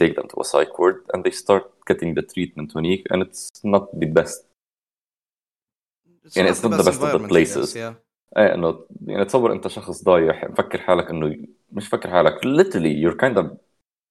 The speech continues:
Speaker 1: in a prison. You're kinda in, you know, old movies that you used to watch, whatever, يقولوا, "This is the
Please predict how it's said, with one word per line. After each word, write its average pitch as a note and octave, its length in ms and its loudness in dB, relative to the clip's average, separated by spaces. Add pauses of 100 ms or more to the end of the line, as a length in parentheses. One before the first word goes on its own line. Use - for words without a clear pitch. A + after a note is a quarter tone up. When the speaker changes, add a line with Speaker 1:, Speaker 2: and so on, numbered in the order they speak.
Speaker 1:
in F#3+ 60 0
a E3+ 40 4
prison. - 420 -2 (880)
You're - 100 -4
kinda A#2 200 4
in, F2 320 -6 (140)
you G2 60 -2
know, G#2+ 420 0 (380)
old F#2+ 300 6
movies F2 340 -4
that E2+ 180 -10
you F2+ 60 -4 (120)
used - 160 -8
to - 80 -6
watch, F2+ 320 4
whatever, F2+ 360 2
يقولوا, F2+ 260 2
"This G2+ 120 -4
is G2+ 120 -4
the F#2 100 -4